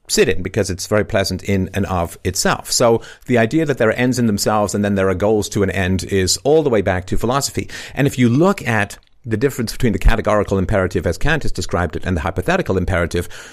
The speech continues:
in the realm of morality versus law, you can see this very, very clearly. So moral instruction generally came from religion in the past, and religion would say,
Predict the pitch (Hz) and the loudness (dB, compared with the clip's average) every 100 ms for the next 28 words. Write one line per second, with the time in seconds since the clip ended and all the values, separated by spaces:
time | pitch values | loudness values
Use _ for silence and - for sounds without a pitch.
0 | - - 151 135 139 123 107 - - _ | -12 -2 2 4 2 2 0 -4 -14 _
1 | _ - 117 110 120 120 - 101 107 101 | _ -4 2 4 4 2 0 2 2 0
2 | 95 87 160 156 107 110 104 104 104 92 | 0 0 2 2 2 2 0 0 0 -2
3 | - 87 80 82 120 98 - - 113 95 | 0 0 0 0 0 0 -2 -6 -2 0
4 | 90 - - 107 107 127 131 113 123 110 | -2 -4 -8 -2 0 2 2 0 -2 -2
5 | 104 98 101 98 92 - 101 - 90 87 | -2 0 2 2 4 4 4 2 0 2
6 | 170 - 95 82 85 98 - - 110 104 | 2 2 -2 -2 -4 -4 -6 -2 0 2
7 | 98 139 120 107 113 95 - 87 80 107 | 2 0 0 -2 0 0 0 0 0 0